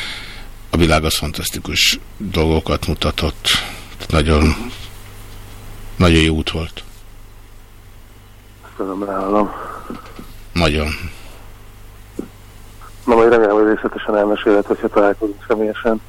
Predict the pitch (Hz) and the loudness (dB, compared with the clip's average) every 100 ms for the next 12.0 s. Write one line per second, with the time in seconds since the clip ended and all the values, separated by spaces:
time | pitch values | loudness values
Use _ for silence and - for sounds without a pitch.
0 | - - 139 - 160 170 165 202 240 - | -8 -2 0 2 4 6 4 2 0 0
1 | 247 - - - 175 - 143 143 - 147 | -2 -4 0 2 2 2 2 2 2 0
2 | - - 156 135 - - - 143 - 87 | 0 0 2 2 -2 -6 -2 -2 0 2
3 | 76 76 73 76 76 78 82 80 82 78 | 2 2 2 0 0 -2 -2 -2 2 2
4 | 76 78 76 73 78 80 78 - - - | 2 2 2 0 0 -2 -2 -6 -14 -18
5 | - - - - - - - 123 113 127 | -20 -20 -20 -20 -20 -20 0 4 4 4
6 | 135 120 107 101 110 - 110 - 110 104 | 2 4 2 2 -2 -2 -4 2 4 4
7 | 101 101 107 - - - - - - 165 | 4 4 4 0 -10 -8 -8 -8 -2 2
8 | 190 175 - 131 123 131 113 131 - 127 | 4 4 4 4 6 4 4 4 4 6
9 | 127 95 92 113 120 107 117 107 104 98 | 8 6 6 6 6 4 4 4 6 4
10 | 90 101 95 90 101 98 90 - 87 - | 4 2 4 6 8 6 4 4 2 4
11 | 90 - 73 85 98 98 87 82 85 82 | 2 4 4 6 6 6 2 2 2 2